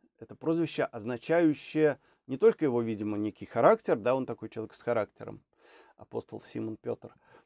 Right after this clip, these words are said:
но и то, что "на этом камне созижду я церковь мою". А что значит "на этом камне"?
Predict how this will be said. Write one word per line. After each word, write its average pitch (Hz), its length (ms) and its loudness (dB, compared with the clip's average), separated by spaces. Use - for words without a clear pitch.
но 127 440 -2
и 156 260 -2
то, 156 160 2
что 151 380 -2
"на 127 220 0
этом 131 240 -2
камне 143 400 0
созижду 123 540 -6
я 123 140 -2
церковь - 460 -8
мою". 90 340 -14
А 123 200 -6
что - 140 -8
значит - 280 -4
"на 101 80 -12
этом 98 180 -16
камне"? 98 440 -16